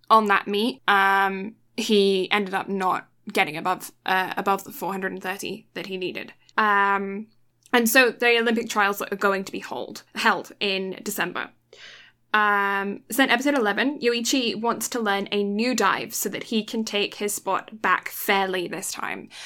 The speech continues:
Because he didn't want to give up his spot. He still wants to go to the Olympics. He just didn't like the way that it was given to him. He didn't like the fact that, um, it was chosen politically rather than through scores. And, um, yeah, so he, he wants to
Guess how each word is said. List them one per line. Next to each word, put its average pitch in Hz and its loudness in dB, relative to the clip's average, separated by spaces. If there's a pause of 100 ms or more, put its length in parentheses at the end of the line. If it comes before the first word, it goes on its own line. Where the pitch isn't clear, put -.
(140)
Because 254 6
he 302 8
didn't 320 4
want 254 6
to 214 4
give 220 2
up 208 4
his 202 0
spot. - 2
He 202 -2
still 254 -2
wants 226 -4
to - -6
go 202 2
to 196 -6
the 190 -4
Olympics. 190 -2
He 202 -2
just 208 -2
didn't 262 4
like 185 2
the 185 -4
way 185 -2
that 170 -6
it 185 -4
was 190 -6
given 190 -2
to 208 -6
him. 233 -2 (320)
He 240 2
didn't 233 2
like 202 2
the 208 -6
fact - 0
that, 190 0 (380)
um, 185 4
it 202 2
was 190 -2
chosen 196 2
politically 202 0
rather 190 4
than 180 -4
through - -4
scores. 151 -2 (500)
And, 190 0 (140)
um, 180 0 (300)
yeah, 208 2
so 208 -2
he, 240 0
he 240 2
wants 233 2
to 208 2